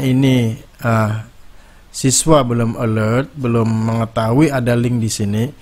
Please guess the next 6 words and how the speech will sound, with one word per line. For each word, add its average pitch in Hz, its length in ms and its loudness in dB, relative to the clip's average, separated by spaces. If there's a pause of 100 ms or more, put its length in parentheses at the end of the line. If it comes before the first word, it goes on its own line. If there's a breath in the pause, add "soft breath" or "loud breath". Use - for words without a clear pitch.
(280 soft breath)
kita 175 240 2
juga 135 240 0
bisa 113 400 2
menampilkannya 113 1120 -2
dengan 135 320 -2
cara 104 560 -4